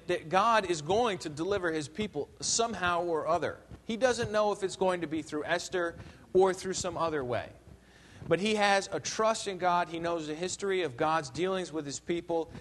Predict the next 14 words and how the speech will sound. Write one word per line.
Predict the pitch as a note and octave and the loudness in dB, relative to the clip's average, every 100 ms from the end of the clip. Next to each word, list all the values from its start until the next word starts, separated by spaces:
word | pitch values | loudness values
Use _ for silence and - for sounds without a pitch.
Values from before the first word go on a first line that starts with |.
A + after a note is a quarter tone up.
| - | -10
He | - | -4
knows | E3 E3+ | -2 -2
that | D#3 | -2
God | C#3 D3 D3+ | 2 2 2
is | A#2+ | -4
a | |
covenant | - - F3+ F#3 F3+ | -10 0 0 0 -4
God, | D3 D#3 E3+ E3+ - - | 0 0 0 -4 -10 -8
that | C3+ | -6
has | C3 C3+ | -4 -4
not | C#3+ | -4
abandoned | B2+ B2+ D#3 F#3+ F#3 | -4 -2 0 -2 -4
his | E3+ D#3 | -6 -4
people, | F3 E3+ F3+ | -4 -4 -4